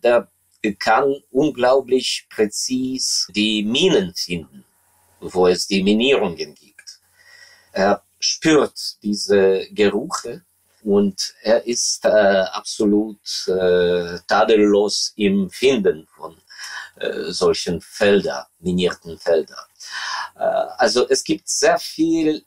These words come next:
Lustiges, Menschliches, Schönes und das alles bleibt, äh, wie eine große Legende,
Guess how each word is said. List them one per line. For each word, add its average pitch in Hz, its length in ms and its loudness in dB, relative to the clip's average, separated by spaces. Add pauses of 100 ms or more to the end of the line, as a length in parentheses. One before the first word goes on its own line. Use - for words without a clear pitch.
Lustiges, - 920 0
Menschliches, 202 840 -2
Schönes 131 720 0 (520)
und 107 280 0
das 110 200 2
alles 123 420 2
bleibt, 110 800 2
äh, 107 380 4
wie 101 140 0
eine 98 260 0
große 101 400 -4
Legende, 104 680 0